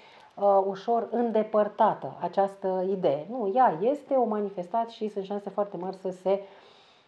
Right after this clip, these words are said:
uh, concretizeze, pentru că, și asta cred că e o veste bună, cineva vă așteaptă, chiar dacă nu o cunoașteți, că pe baza legii atracției universale, cineva, uh, vă așteaptă și aș putea să vă spun, uh,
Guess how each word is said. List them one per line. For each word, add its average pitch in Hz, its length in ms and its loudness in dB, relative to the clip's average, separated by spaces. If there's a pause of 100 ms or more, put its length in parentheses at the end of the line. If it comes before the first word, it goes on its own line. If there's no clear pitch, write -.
(200)
uh, 185 440 0
concretizeze, 202 1200 2
pentru 262 440 -2
că, 156 400 -2 (380)
și 269 120 -2
asta 202 200 -2
cred 208 160 -6
că 208 60 -4
e 190 40 0
o - 20 -2
veste 202 240 -6
bună, 208 260 -6
cineva 254 460 -2
vă 262 120 -2
așteaptă, - 540 -4
chiar 220 180 -2
dacă 214 220 0
nu 196 80 -4
o - 20 -6
cunoașteți, 190 560 -10
că 233 100 -2
pe 233 160 -4
baza 208 600 4
legii 190 280 0
atracției 180 400 -6
universale, 165 560 -2 (460)
cineva, 254 760 0
uh, 208 600 0 (120)
vă 233 80 2
așteaptă 226 520 0
și 233 100 -4
aș 226 60 0
putea 233 280 -4
să 233 120 -6
vă 202 120 -2
spun, 233 520 -6
uh, 190 380 -4